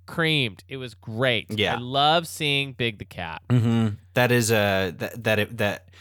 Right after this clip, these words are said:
Speaker 2: I was embarrassed I cheered alone, you know? But,
Speaker 1: Yeah,
Speaker 2: but
Speaker 1: you went, "Yeah!"
Speaker 2: Yeah.
Speaker 1: Screaming. I,
Speaker 2: Yeah.
Speaker 1: yeah, yeah.
Speaker 2: Um, couldn't believe it. I played so much fishing just to stay, just to sit next to
Speaker 1: Just
Speaker 2: my boy.
Speaker 1: to stay with him.
Speaker 2: Mm-hmm.
Speaker 1: Yeah,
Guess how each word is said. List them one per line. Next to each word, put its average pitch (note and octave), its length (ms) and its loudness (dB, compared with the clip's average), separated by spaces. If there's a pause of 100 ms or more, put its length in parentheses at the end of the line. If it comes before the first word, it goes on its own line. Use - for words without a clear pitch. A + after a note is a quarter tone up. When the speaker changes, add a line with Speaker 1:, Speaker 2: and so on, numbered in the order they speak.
(460)
Speaker 2:
I C3 100 4
was C3 160 2
embarrassed C3+ 500 4
I G#2 80 2
cheered G2 340 0
alone, E2 460 -6
you F2+ 100 -6
know? F#2 460 -4
But, A#2 260 2
Speaker 1:
Yeah, F3 240 4
Speaker 2:
but B2+ 160 4
Speaker 1:
you D#3+ 60 -2
went, E3+ 160 -2 (100)
"Yeah!" G#4+ 960 2
Speaker 2:
Yeah. C3 360 4 (520)
Speaker 1:
Screaming. F3 800 -4 (180)
I, A#2+ 140 0
Speaker 2:
Yeah. F2 160 0
Speaker 1:
yeah, A2+ 800 -6 (100)
yeah. B2+ 360 6
Speaker 2:
Um, A2 260 -4 (220)
couldn't F3 240 2
believe C3 340 4
it. B2+ 240 4
I C3+ 140 4
played C3 340 0
so C3 180 2
much A2+ 220 0
fishing G#2 460 0
just G#2+ 240 0
to A#2 80 0
stay, G#2+ 340 2
just C#3+ 320 0
to A2 80 -2
sit G2+ 240 -2
next F2+ 220 -6
to D#4+ 80 0
Speaker 1:
Just F#2+ 240 0
Speaker 2:
my F#2+ 60 0
boy. G#2+ 80 4
Speaker 1:
to A2 60 2
stay G3+ 280 2
with A3 320 0
him. F2+ 180 -6 (140)
Speaker 2:
Mm-hmm. D3+ 220 0
Speaker 1:
Yeah, D3+ 400 0